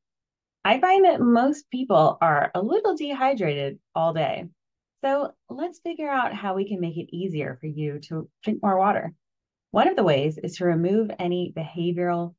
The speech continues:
friction. These are things that make it just a little bit harder or uncomfortable to do something that in the end means you're not drinking enough water.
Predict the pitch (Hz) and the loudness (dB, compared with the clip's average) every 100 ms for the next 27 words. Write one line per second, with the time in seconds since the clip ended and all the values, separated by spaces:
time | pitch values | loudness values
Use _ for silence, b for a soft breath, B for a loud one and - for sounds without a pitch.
0 | - 151 - - - - _ _ 170 170 | -14 -14 -12 -12 -12 -16 _ _ -2 2
1 | 180 175 180 170 170 160 160 151 139 160 | 2 2 4 4 2 2 2 2 0 -2
2 | 151 160 - 175 160 - 156 151 175 196 | -2 -4 -2 0 0 -2 -6 -4 -4 -4
3 | 262 254 254 - - - 190 - 254 - | -4 -4 -8 -10 -10 -8 -6 -6 -8 -6
4 | 160 151 - - 185 196 185 202 220 226 | -4 -4 -6 -6 -4 -2 -4 -4 -2 -2
5 | 214 170 175 196 208 240 269 B B B | -4 -4 -4 -4 -4 -2 -4 B B B
6 | _ _ 202 180 165 - _ - 202 180 | _ _ 2 2 2 -6 _ -2 0 2
7 | 233 170 151 147 151 151 - 156 151 143 | 0 0 -2 -6 -10 -12 -10 -6 -6 -6
8 | 143 135 135 135 135 139 131 - - | -10 -10 -10 -10 -8 -4 -4 -4 -10